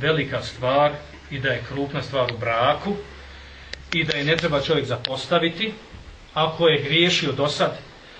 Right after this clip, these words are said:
i pravio propust i nije vidio pravo svoje žene u tome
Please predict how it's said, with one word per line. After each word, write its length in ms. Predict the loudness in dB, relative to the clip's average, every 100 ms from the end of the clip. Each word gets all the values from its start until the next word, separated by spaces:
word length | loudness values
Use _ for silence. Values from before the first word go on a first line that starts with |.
| -10 -4
i 140 | 0
pravio 360 | 4 6 4 2
propust 640 | 4 4 4 -2 -2 -10 -16 -20 -20 -20 -20 -20 -20 -20 -20 -20 -16 -4
i 260 | 0 0 -4 -6
nije 640 | -2 2 4 6 4 4 0
vidio 440 | 2 4 4 2 -2 -10 -14 -20 -20 -20 -20 -20 -20 -20 -20 -20 -6
pravo 440 | 2 6 6 6
svoje 360 | 2 4 4 4
žene 260 | 4 2 2
u 100 | 2
tome 320 | 2 2